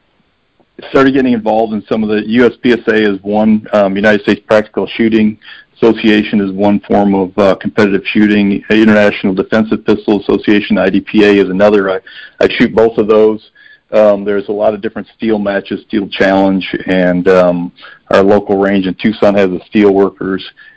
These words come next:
and there's, there's other matches up in, um, in Phoenix. Phoenix and Tucson have really been the mecca, the national mecca for competitive shooters back in the eighties. Some of the big names really got started there, and a few of them are still shooting. But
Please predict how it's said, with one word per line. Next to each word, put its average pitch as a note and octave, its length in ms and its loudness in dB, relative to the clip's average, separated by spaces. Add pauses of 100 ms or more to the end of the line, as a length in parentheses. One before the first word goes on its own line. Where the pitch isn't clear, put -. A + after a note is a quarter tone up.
(240)
and F#2 280 0
there's, F#2 360 0 (160)
there's G#2+ 200 2
other A#2 160 2
matches G#2 440 0
up G#2 240 -6
in, F#2+ 260 -6
um, F2+ 540 -6
in G2 420 -4
Phoenix. F#3+ 400 0
Phoenix F3+ 280 2
and A#2 120 -2
Tucson C3 300 2
have G2+ 80 -2
really A2 160 2
been F#2+ 160 -2
the F2 80 -2
mecca, F#2+ 580 -2 (280)
the G#2 60 0
national G#2 520 0
mecca F#2 340 -4 (100)
for F#2 220 -6
competitive F2+ 540 -6
shooters F#2 380 -2
back F#2+ 280 0
in F2 80 -6
the F2 80 0
eighties. F#2 400 -2 (380)
Some A2+ 100 4
of G2 60 2
the F#2 80 2
big F#2+ 260 0
names G2 380 -2
really F#2 240 0
got F2+ 220 0
started F#2 500 0 (340)
there, F2+ 300 4
and F#2 100 -8
a F2 60 -8
few G#2+ 180 -6
of G2 60 -6
them G2 160 -6
are F2 100 -6
still F#2+ 300 -6
shooting. F2+ 520 -6
But F2+ 200 0